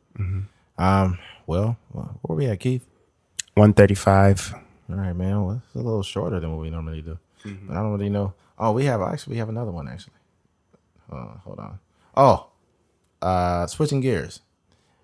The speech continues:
Speaker 2: Uh, hanging on to someone else's success won't make you successful.
Speaker 1: Yeah.
Speaker 2: Uh, we had this conversation, uh, last week, just me and Keith chopping it up on the phone. And he gave a scenario. Um, I think you'd probably be better at explaining it. I don't know if you remember. You remember what I was talking about?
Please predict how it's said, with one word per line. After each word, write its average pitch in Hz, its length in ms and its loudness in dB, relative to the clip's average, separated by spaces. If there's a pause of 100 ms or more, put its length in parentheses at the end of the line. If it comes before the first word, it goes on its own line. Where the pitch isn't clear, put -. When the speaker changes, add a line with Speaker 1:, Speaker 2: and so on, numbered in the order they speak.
(120)
Speaker 2:
Uh, 87 140 -6
hanging 165 520 0
on 143 220 4
to 117 100 0
someone 123 380 0
else's 110 340 0
success 107 520 -4
won't 98 180 -2
make 98 220 -2
you 90 60 -6
successful. - 720 -10 (160)
Speaker 1:
Yeah. - 280 -6 (360)
Speaker 2:
Uh, 90 80 -2
we 101 100 0
had 107 180 2
this 98 120 -2
conversation, 98 800 -2
uh, 90 240 -2
last 90 380 -2
week, 90 320 -8
just - 300 -12
me 90 160 -4
and 85 80 -6
Keith 85 200 -8
chopping 80 320 -6
it 82 120 -4
up 90 180 -2
on 80 80 -8
the 76 60 -10
phone. 92 380 -2 (600)
And 120 280 6
he 127 160 6
gave 123 280 4
a 104 60 0
scenario. 92 760 2 (340)
Um, 107 440 2 (120)
I 107 40 0
think 127 240 -2
you'd 110 160 -2
probably 95 240 2
be 87 100 -4
better 85 260 0
at 78 100 -6
explaining 85 520 -8
it. 76 180 -10
I - 40 -6
don't 98 80 -2
know 98 60 0
if 95 100 -4
you 95 60 -2
remember. 85 200 -2
You 95 60 -2
remember 110 180 2
what 101 60 4
I 95 40 2
was - 80 -4
talking 101 220 2
about? 107 240 -4